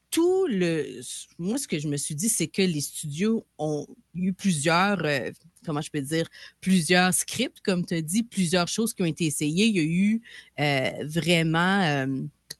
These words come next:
comment je peux dire, euh, des bandes dessinées, plusieurs affaires. Mais je pense, et ça, c'est tout à fait, euh, tout à fait une théorie comme ça, tu me diras qu'est-ce que t'en penses. Je pense que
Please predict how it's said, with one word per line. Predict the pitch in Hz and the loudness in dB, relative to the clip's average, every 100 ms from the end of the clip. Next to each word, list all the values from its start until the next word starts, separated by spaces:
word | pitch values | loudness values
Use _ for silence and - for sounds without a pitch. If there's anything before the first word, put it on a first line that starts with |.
| _ _ _ _ - - | _ _ _ _ -14 -4
comment | - 180 190 | -2 0 0
je | - | -2
peux | 170 | -2
dire, | 180 180 180 - - - - | 2 2 2 -4 -20 -14 0
euh, | 165 151 - | 2 2 0
des | 156 160 | 0 2
bandes | 165 233 220 | 4 4 4
dessinées, | 214 - 185 220 | 2 2 2 2
plusieurs | 220 196 208 233 | 2 0 0 2
affaires. | 180 - 190 226 - - _ | 0 2 0 0 -6 -20 _
Mais | 165 233 427 | 2 2 2
je | 226 151 | 0 -2
pense, | - 135 - 151 - | -2 -4 -4 -14 -6
et | 170 | -2
ça, | - 339 | 0 2
c'est | 214 - | 0 -4
tout | - - | -10 0
à | 233 | 0
fait, | - 285 294 196 143 110 | 2 0 2 2 2 0
euh, | 175 _ _ _ _ _ _ - | -4 _ _ _ _ _ _ -12
tout | - | 0
à | 226 | 2
fait | 254 285 254 | 4 0 2
une | 190 185 | 2 2
théorie | - 233 226 | 4 4 4
comme | 277 180 | 2 -2
ça, | 160 233 | -2 -2
tu | 202 | -2
me | |
diras | 160 185 | 0 -2
qu'est-ce | 226 196 | -2 -4
que | - | -4
t'en | 123 123 | -8 -6
penses. | 120 - 143 | -6 -6 0
Je | 269 | 0
pense | 285 269 277 277 | 2 0 0 -4
que | - 180 202 | -4 -2 -2